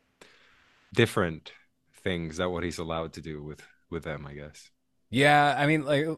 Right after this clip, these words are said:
Speaker 2: <sighs> listen, I, I think that whole thing is done and over with. The bonfire lit. I mean, maybe I'm wrong about that. I think they'll, they'll at least probably try and take a stab at a Western show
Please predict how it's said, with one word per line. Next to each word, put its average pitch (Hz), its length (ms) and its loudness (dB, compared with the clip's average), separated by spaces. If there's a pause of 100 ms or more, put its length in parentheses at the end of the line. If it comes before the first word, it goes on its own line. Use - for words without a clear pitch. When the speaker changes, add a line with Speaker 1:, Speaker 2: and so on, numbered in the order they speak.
(140)
Speaker 2:
<sighs> - 200 -6
listen, 104 320 -4
I, 107 260 0
I 113 140 4
think 113 240 -2
that 98 220 2
whole 98 220 2
thing 107 260 -4
is 82 200 -10
done 90 240 -4
and 87 120 -8
over 90 300 -6
with. 95 320 -8
The 78 180 -10 (600)
bonfire 95 680 -2
lit. 90 360 -4
I 120 60 -4
mean, 117 140 -2
maybe 160 260 4
I'm 110 140 6
wrong 107 260 6
about 90 400 0
that. 87 220 -4
I 87 60 -4
think 113 220 -6
they'll, 107 280 0
they'll 101 220 -2
at 95 100 -2
least 101 220 -8
probably 95 280 -4
try 98 240 -8
and 90 100 -10
take 92 160 -6
a 85 40 -12
stab 92 320 -6
at 85 80 -10
a 80 40 -8
Western 87 520 -6
show 87 300 -6